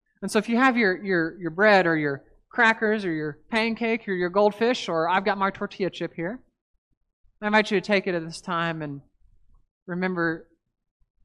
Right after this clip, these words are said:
when Jesus gathered with these two disciples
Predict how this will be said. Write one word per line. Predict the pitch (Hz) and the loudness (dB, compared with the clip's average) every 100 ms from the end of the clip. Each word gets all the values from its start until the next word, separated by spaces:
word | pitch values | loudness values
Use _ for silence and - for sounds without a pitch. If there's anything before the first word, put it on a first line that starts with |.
| _ - | _ -8
when | 170 | -4
Jesus | 190 202 175 165 | 0 0 0 -4
gathered | 170 170 170 160 143 147 _ _ _ _ _ _ _ _ _ | 0 2 4 2 -4 -10 _ _ _ _ _ _ _ _ _
with | - 170 | -6 0
these | 185 - | 0 0
two | 214 | -2
disciples | 185 165 190 175 170 156 151 - - | -2 0 2 2 0 -6 -6 -12 -14